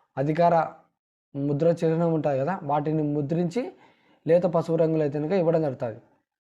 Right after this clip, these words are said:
అంటే గత వైఎస్ఆర్సీపీ గవర్నమెంట్ ఇచ్చినటువంటి రేషన్ కార్డు ఏదైతే ఉందో అందులో జగన్ ఫోటో, రాజశేఖర రెడ్డి ఫోటో, ఇటువంటి ఫోటోలు ఏవి ఉన్నాయి కాబట్టి అటువంటి ఫోటోలు ఏవీ లేకుండా డిలీట్ చేసి కొత్త రేషన్ కార్డు అనేది ఇవ్వడం జరుగుతుంది. దానిపైన ఎటువంటి ఫోటోలు ఉండవు,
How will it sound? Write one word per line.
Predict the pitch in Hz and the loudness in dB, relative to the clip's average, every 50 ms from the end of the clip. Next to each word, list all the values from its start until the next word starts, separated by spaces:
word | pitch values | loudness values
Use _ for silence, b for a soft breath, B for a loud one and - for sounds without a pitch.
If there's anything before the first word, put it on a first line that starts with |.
| _ _ _ - | _ _ _ -2
అంటే | 156 170 | 0 2
గత | 160 160 151 | 2 2 2
వైఎస్ఆర్సీపీ | 156 147 151 156 170 165 190 175 160 170 170 165 | 2 2 4 2 2 2 0 0 0 0 0 0
గవర్నమెంట్ | 175 160 160 160 156 160 160 160 156 | 0 2 2 2 2 2 0 2 2
ఇచ్చినటువంటి | 160 147 147 147 151 151 151 147 139 147 143 | 0 -2 -2 -4 -4 -2 -2 -2 -2 -2 -2
రేషన్ | 143 143 135 - - | -2 -2 -4 -2 -2
కార్డు | 160 156 156 | 0 2 2
ఏదైతే | 151 143 143 143 135 151 | 2 2 0 0 -2 -2
ఉందో | 135 131 123 139 180 214 - b b b b b b b b b b 139 | -4 -4 -4 -4 -4 -4 -6 b b b b b b b b b b -4
అందులో | 139 151 165 170 160 | 0 0 2 2 2
జగన్ | 143 131 143 143 165 170 160 | 2 2 2 2 2 2 2
ఫోటో, | - 175 170 175 175 | 2 2 2 4 4
రాజశేఖర | 165 160 156 151 170 151 156 | 4 4 2 2 2 0 0
రెడ్డి | 156 151 151 | 2 0 -2
ఫోటో, | 147 - 151 139 147 151 151 | -4 -4 -4 -2 -2 -2 -4
ఇటువంటి | 143 139 147 147 135 139 | -4 -4 -4 -4 -4 -6
ఫోటోలు | 135 - 151 147 156 160 156 147 | -6 -4 -4 0 0 0 2 2
ఏవి | 143 143 143 151 | 0 0 0 -2
ఉన్నాయి | 147 143 139 147 147 139 | -4 -4 -4 -2 -4 -4
కాబట్టి | 135 131 127 131 135 202 - 320 b b b b b b b b b _ | -4 -4 -6 -4 -4 -4 -6 -6 b b b b b b b b b _
అటువంటి | 143 127 147 147 147 143 | -8 -4 -2 -2 -2 -2
ఫోటోలు | 135 - 160 151 151 170 170 165 | -2 -2 -2 2 2 4 4 4
ఏవీ | 151 151 156 165 165 | 4 4 4 4 2
లేకుండా | 156 143 135 135 131 131 139 165 | 2 2 0 -2 -6 -6 -4 -4
డిలీట్ | 165 151 139 143 147 147 143 | -4 -4 -4 -4 -4 -2 -2
చేసి | 160 143 143 135 135 - 220 247 - b b b b b b b b b b _ - | 0 0 0 -2 -2 -2 -4 -4 -4 b b b b b b b b b b _ -4
కొత్త | 160 147 - | -2 2 4
రేషన్ | 180 175 175 160 175 170 156 | 4 4 4 2 0 -2 0
కార్డు | 165 156 147 147 | 0 0 0 0
అనేది | 143 139 143 156 180 | -2 -2 -2 0 0
ఇవ్వడం | 190 170 156 156 160 156 | 0 2 2 2 2 0
జరుగుతుంది. | 156 139 131 131 127 123 | 0 -4 -4 -6 -8 -6
దానిపైన | 135 143 147 147 139 165 170 180 | -4 -4 -4 0 0 2 2 2
ఎటువంటి | 170 151 151 147 160 160 160 | 0 0 0 -2 -2 -2 -2
ఫోటోలు | 156 - 160 151 151 165 165 156 | -4 -2 -2 2 4 4 4 2
ఉండవు, | 147 135 127 117 | 0 -2 -2 -4